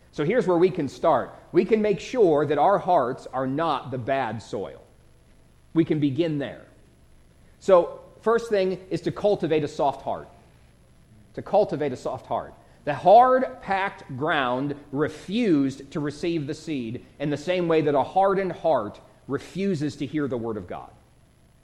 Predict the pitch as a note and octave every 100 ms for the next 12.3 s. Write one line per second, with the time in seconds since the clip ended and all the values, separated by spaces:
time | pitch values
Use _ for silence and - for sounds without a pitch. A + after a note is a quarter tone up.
0 | _ _ _ _ - - C#3+ - A#3+ C#4
1 | G3+ G#3+ G#3+ D3+ C#3 D3+ B2+ C3 C#3 -
2 | G3+ A#3+ A3+ D3 - D3 - G3+ F#3+ F3+
3 | - C#3+ C3+ C3+ - F#3 F3+ D3+ D3 D3
4 | - - C#3+ C#3+ E3+ F3 F3+ D3+ D3 A#2+
5 | F#2 - - - _ _ - - - C#3
6 | C#3 E3+ E3+ C3 B2+ A2 - - - _
7 | _ _ _ - D#3 C#3 - C#3+ A#2+ A#2
8 | G#2 C#2+ - - F3 F3 F#3+ C4+ D4 C#4+
9 | - B3 A3+ G3+ F3+ - F3+ F#3 - -
10 | - - F#3 D3+ G#2+ E2+ D#2 - _ _
11 | _ _ _ _ _ _ _ _ _ -
12 | C#3 F#3 A#3+